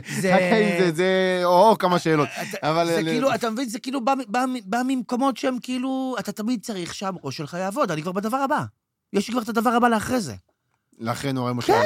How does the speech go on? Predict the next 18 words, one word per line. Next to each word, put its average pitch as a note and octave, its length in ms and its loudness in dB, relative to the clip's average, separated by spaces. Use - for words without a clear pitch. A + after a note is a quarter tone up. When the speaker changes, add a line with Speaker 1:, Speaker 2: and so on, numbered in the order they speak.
Speaker 2:
אל F#3+ 40 -2
שרה. C#3+ 80 -6
Speaker 1:
אתה, B3+ 120 2
אתה B3+ 180 2
תמיד G#3 380 0
צריך G3 280 2
לבנות G#3+ 260 0
את A#3+ 80 -2
הדבר C#4+ 240 2
הזה, A#3+ 180 -4
כי G#3 140 -10
אין A#3+ 120 -2
לך A#3+ 200 0
ברירה. C#4 320 0
לא B3+ 220 6
תבנה, G#3+ 400 0
לא G3+ 120 2
תהיה. G#3+ 280 -4